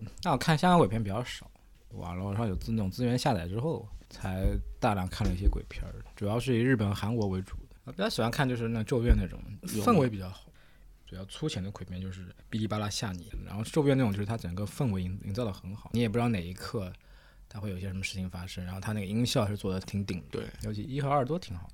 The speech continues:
Speaker 1: 包括一些韩国的片儿也是，所以刚刚说的那种感觉，就是又想看又不敢看，大半夜两三点坐在电脑前面看，总觉得后面有只手可能会摸向你，然后没事儿就操，往，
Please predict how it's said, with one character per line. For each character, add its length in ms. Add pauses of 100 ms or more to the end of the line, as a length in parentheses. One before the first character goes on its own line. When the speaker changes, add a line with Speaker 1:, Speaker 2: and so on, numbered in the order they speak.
Speaker 1:
包 100
括 140
一 20
些 100
韩 220
国 100
的 60
片 240
儿 100
也 80
是， 240 (300)
所 160
以 100
刚 120
刚 60
说 140
的 20
那 60
种 60
感 160
觉， 100
就 100
是 160
又 140
想 160
看 240
又 80
不 120
敢 120
看， 240
大 140
半 120
夜 120
两 160
三 160
点 220
坐 180
在 100
电 140
脑 80
前 100
面 140
看， 240 (400)
总 160
觉 80
得 80
后 100
面 120
有 60
只 100
手 200
可 120
能 80
会 80
摸 180
向 220
你， 100
然 80
后 80
没 140
事 100
儿 80
就 240
操， 320
往， 100